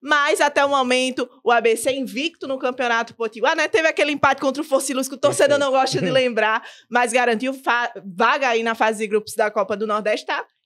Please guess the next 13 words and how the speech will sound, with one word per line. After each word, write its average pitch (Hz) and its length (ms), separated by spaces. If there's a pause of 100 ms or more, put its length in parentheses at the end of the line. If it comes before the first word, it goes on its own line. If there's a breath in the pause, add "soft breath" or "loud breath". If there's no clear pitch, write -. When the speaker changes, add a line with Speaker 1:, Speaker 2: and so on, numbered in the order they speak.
Speaker 1:
invicto 339 380
no 392 240
Campeonato 311 440
Potiguar, 277 400
então 311 220
o - 40
torcedor 277 360
tá 277 160
feliz 294 440
nesse 277 200
começo 262 260
de - 40
temporada 247 500